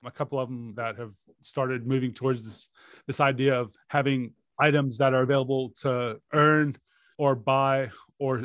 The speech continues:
any, or kind of get some type of control of it within the game using an N F T.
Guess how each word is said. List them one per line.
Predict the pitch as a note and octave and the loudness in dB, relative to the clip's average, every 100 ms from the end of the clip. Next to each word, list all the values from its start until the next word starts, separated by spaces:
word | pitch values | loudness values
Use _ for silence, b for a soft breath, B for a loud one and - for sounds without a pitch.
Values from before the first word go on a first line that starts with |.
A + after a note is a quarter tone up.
| - | -4
any, | D3+ D#3 C#3 | 0 0 2
or | C3+ | -2
kind | - D3 B2 | 0 -2 -2
of | A#2 C#3+ | -6 -6
get | C#3 - - | -2 -2 -6
some | - C3+ | -6 -2
type | C3+ A#2+ | -2 -2
of | |
control | - A#2+ - C#3 C3 | -10 -12 -2 0 2
of | B2+ - | 0 -2
it | D3+ | -2
within | C#3+ D3 D#3 | -2 0 -2
the | B2+ | -2
game | C3 B2+ C3+ | -2 -2 -2
using | B2+ C3 | -2 -4
an | A#2+ | -4
N | C3+ | -4
F | C3 - | -4 -4
T. | - D#3 | -2 -2